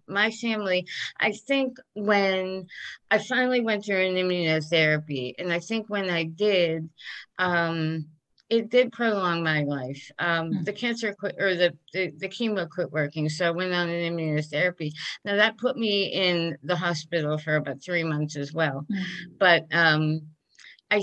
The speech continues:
Speaker 1: think that, um, a lot of times our families think, "You look better, you've gained weight, you're good to
Speaker 2: Mm.
Speaker 1: go. Why are you still so tired?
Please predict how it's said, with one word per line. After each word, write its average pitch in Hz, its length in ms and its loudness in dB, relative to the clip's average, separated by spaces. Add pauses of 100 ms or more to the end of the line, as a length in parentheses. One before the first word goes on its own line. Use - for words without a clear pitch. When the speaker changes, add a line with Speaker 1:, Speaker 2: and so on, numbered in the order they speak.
(120)
Speaker 1:
think 262 300 0 (180)
that, 180 540 4 (200)
um, 151 520 0 (540)
a - 40 -4
lot 196 240 6
of 208 120 0
times 185 280 -4
our 165 120 4
families 180 600 -2
think, 156 260 0 (380)
"You 202 160 2
look 233 260 2
better, 226 400 6
you've 175 240 -2
gained 170 260 2
weight, 190 480 2
you're 196 200 -4
good 202 220 0
to 185 100 0
Speaker 2:
Mm. 165 40 -4
Speaker 1:
go. 214 440 4
Why 214 300 2
are 247 100 4
you 226 180 -4
still 220 380 -4
so 196 260 -2
tired? 170 720 0